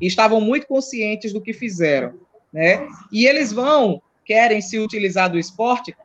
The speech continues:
não pra mostrar que tem capacidade de mudar, mas pra fugir de uma possível condenação, fugir de um possível ostracismo, que pode acontecer com eles, e, e o que é pior, da condenação popular.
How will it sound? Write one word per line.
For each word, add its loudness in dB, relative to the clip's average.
não 4
pra 2
mostrar -2
que -18
tem -8
capacidade 0
de -8
mudar, 0
mas 0
pra 2
fugir 0
de -4
uma 0
possível -2
condenação, -2
fugir 0
de 2
um 4
possível 4
ostracismo, 2
que -14
pode 0
acontecer -4
com -4
eles, 0
e, 4
e 2
o -2
que -2
é 2
pior, 2
da 2
condenação -2
popular. 2